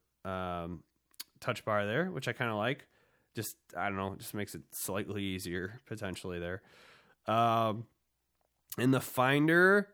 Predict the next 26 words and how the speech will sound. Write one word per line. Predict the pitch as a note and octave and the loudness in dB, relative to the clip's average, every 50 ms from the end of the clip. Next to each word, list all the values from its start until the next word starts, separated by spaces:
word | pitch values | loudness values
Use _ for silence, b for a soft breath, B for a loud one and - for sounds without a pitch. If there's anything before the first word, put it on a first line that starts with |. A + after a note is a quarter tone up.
| _ - | _ -8
you've | A2+ A2+ A2+ A#2+ | -6 -4 -2 0
got | A#2 A2+ A2+ A2 A2 A2 A2+ G#2 D#2+ | 0 2 2 4 4 2 2 0 -2
a | |
few | - - C3 A#2 | -2 0 0 2
options | A2+ G#2+ - G#2 F#2+ G2+ | 2 0 -2 -4 -4 -4
in | A2 | -2
there, | A2 A#2 A#2 A#2 | -2 0 0 0
like | A2 G2+ F#2 | -2 -2 -4
view, | G2+ - G#2 G#2 G#2 G#2+ G#2+ | -4 -4 -2 -2 0 0 -2
preview, | G#2+ - - G#2+ G#2 G#2 G#2 G2+ G2+ G2+ G2 F#2+ F#2+ F#2+ F#2 - | -4 -4 -6 -4 -4 -2 -2 -2 -2 -2 -2 -2 -2 -2 -4 -4
share, | - - - A2 G#2 G#2 G#2 E2 | -6 -6 -4 -2 -2 0 -2 -2
and | D2+ F#2+ F#2+ F#2+ F#2 F2+ - - | -2 -4 -4 -4 -6 -6 -8 -12
tag | - - C#3+ C#3 C#3+ C#3+ B2+ | -6 -4 -2 0 0 0 0
options. | A2+ B2 C3 C3 C3 - - - C3 B2+ B2+ C3 B2+ A#2+ B2 - b b b b b b b b b b b b b b b - | 0 2 2 2 0 -2 -4 -4 -2 -2 -2 -2 -4 -4 -6 -10 b b b b b b b b b b b b b b b -12
QuickTime | - - A#3 D4+ D#4 - - - F3+ D#3 D#3 D#3 D#3 D#3 D3+ - - | 0 2 4 4 4 2 2 4 6 6 8 8 8 6 4 0 -2
is | B2+ C3+ C3 - | -4 -4 -4 -4
kinda | - - D3+ C3+ C3+ | -2 -2 0 2 2
neat | B2+ B2 C3 C3+ C#3 - | 2 2 2 0 -2 -4
because | C3 - C#3+ C3+ A#2+ - | -6 -6 -4 -4 -4 -6
occasionally | - - - - F#3+ G#3+ G#3+ G3+ G#3 F#3 F3 E3+ D#3+ D3+ C#3 - | -10 -6 0 2 4 4 4 2 2 2 4 4 4 4 2 2
I | - G#2+ A#2 A#2+ | 0 0 2 0
do, | A#2+ A#2+ A2 A2 A2 A2 G#2+ G#2 F2 C#2 | 0 0 -2 0 0 0 0 0 -2 -2
um, | F#2+ F#2+ F#2+ F#2 F2 - - _ | -2 -2 -2 -2 -4 -4 -6 _
screen | - - - - - A#2+ B2+ C3+ | -14 -14 -8 -2 0 2 2 2
recordings, | C#3+ D3 - - - D#3+ D#3+ E3 F3+ G3 G3+ - - - - b b b b b b b b b b _ - | 2 0 -2 -2 -2 0 0 0 -2 -4 -6 -8 -12 -18 -20 b b b b b b b b b b _ -2
and | A#2+ B2 B2+ C3 C3 B2+ B2+ B2+ B2+ B2+ A#2+ A#2+ A#2+ A2+ F2 | 0 2 4 4 4 4 4 4 2 2 2 2 0 -2 -4